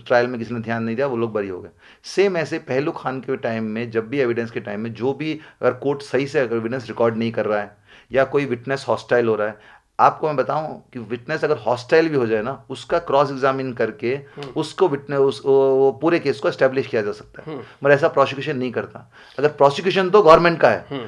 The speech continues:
Speaker 1: मगर मुस्लिम कम्युनिटी क्या कर रही थी?
Speaker 2: हम्म।
Speaker 1: मुस्लिम कम्युनिटी क्यों इस पे इंटरफेयर नहीं करी?
Speaker 2: नहीं, बात ये है कि जो पहलू खान का जो लॉयर होगा, वो तो गवर्नमेंट की तरफ से होगा।
Speaker 1: जी, जी।
Speaker 2: क्योंकि definitely उनके पास इतना पैसा नहीं था कि वो अपने प्राइवेट लॉयर को रखें।
Speaker 1: देखिए, मैंने आपको बताया ना, पहलू खान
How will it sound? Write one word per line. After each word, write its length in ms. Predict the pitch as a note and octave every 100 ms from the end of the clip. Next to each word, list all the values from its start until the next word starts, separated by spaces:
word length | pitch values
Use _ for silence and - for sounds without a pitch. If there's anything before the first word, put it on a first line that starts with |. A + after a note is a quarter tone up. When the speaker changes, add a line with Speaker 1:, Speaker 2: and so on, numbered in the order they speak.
| -
Speaker 1:
मगर 300 | D3 E3 G#3
मुस्लिम 420 | C#3+ D#3+ - A#3 A3
कम्युनिटी 360 | G3 F#3 F#3
क्या 120 | F3
कर 140 | B2 B2
रही 120 | A2+
थी? 180 | - - C#3
Speaker 2:
हम्म। 180 | B2 G#2 - C#3
Speaker 1:
मुस्लिम 320 | D3 G#3 G#3
कम्युनिटी 340 | G3 F3+ F#3
क्यों 180 | F#3 F#3
इस 80 | F3+
पे 140 | F3
इंटरफेयर 380 | D#3+ C3 C#3 C3
नहीं 140 | A#2 G#2+
करी? 160 | G2 - - _ F#3+
Speaker 2:
नहीं, 180 | F#3
बात 280 | D#3+ E3 E3
ये 140 | F3+ F3+
है 80 |
कि 100 | F3+
जो 100 | E3
पहलू 340 | D#3 C3+ C3 D#3+
खान 280 | C#3+ D3+ D#3
का 160 | D#3
जो 160 | C3+ C3+
लॉयर 320 | B2+ C3+ D3+
होगा, 240 | C3 D3
वो 60 | C#3+
तो 120 | D3
गवर्नमेंट 400 | C3+ C3+ D3+ D3+
की 80 | D3
तरफ 200 | D3 C#3
से 120 | -
होगा। 140 | D3+ G3+
Speaker 1:
जी, 160 | C4+
जी। 120 | G#3
Speaker 2:
क्योंकि 280 | G#3+ D#3 D#3+
definitely 480 | C#3+ C#3 C#3 C#3 D#3
उनके 240 | D3+ C#3+
पास 160 | D3+ C#3+
इतना 240 | C3+ - D3+
पैसा 360 | D3 C3+ D#3+
नहीं 260 | C3+ C3+ D3+
था 160 | D3 C#3+
कि 160 | D3
वो 140 | C#3 C3+
अपने 200 | C#3 C#3
प्राइवेट 400 | C#3 C3+ C#3+ C#3
लॉयर 240 | C3 C#3
को 140 | -
रखें। 340 | C3 A#2 - C#3+
Speaker 1:
देखिए, 180 | G#2 A#2
मैंने 120 | A#2+
आपको 200 | A#2 A#2+
बताया 220 | G#2+ A2+
ना, 60 | C3
पहलू 400 | - A2 B2 C#3
खान 360 | - A#2 C3